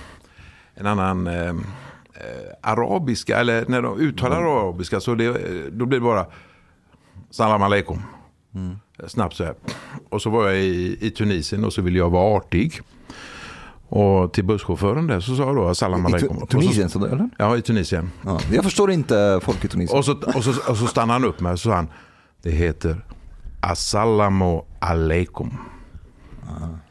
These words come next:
Speaker 1: Mm.
Speaker 2: Okej.
Speaker 1: Så, så jag fick lära mig, jag fick be om ursäkt och uttala det riktigt då.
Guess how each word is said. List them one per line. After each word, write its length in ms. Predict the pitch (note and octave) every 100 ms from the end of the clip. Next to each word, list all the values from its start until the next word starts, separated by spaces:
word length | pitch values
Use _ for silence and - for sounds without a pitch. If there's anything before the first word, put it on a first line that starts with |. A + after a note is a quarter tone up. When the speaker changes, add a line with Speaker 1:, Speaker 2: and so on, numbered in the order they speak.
| -
Speaker 1:
Mm. 220 | F2 E2 E2+ - - -
Speaker 2:
Okej. 120 | -
Speaker 1:
Så, 240 | G#2 F2+ - - - - G#2 - - -
så 120 | -
jag 120 | B2+
fick 160 | G2 A2
lära 240 | F#2 E2+
mig, 280 | F2 F2 D#2 - E2+
jag 240 | E2+ E2+
fick 140 | F2+ G2
be 120 | F2+
om 120 | F2
ursäkt 420 | F2 F2+ D#2+ -
och 120 | D#2+ D2 E2+ - - - -
uttala 360 | G2+ F#2 E2+ E2+
det 120 | E2+
riktigt 260 | F2 E2
då. 180 | F2+ C#2+